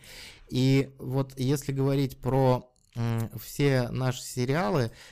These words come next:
здесь что работает? Когда история не завершена, у человека активизируется сознательно или бессознательно ощущение того, что будет некое продолжение, и его внимание как бы сюда включено.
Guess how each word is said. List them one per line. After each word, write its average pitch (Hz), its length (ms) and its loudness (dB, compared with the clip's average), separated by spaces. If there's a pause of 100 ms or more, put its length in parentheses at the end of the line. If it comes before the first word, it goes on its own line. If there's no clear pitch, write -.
(140)
здесь 170 360 4
что 170 260 0
работает? 127 520 0
Когда 151 360 0
история 147 480 2
не 143 180 2
завершена, 139 760 0 (220)
у 120 80 -4
человека 139 800 -2
активизируется 135 1040 -4
сознательно 127 720 -2
или 127 600 -2
бессознательно 123 960 -4 (2250)
ощущение 143 1120 0
того, 160 460 -2
что - 260 -4
будет 165 420 -2
некое 147 380 2
продолжение, 135 1000 2
и 123 120 -6
его 135 400 2
внимание 143 640 2
как 156 240 0
бы 143 80 0
сюда 135 320 0
включено. 135 720 -2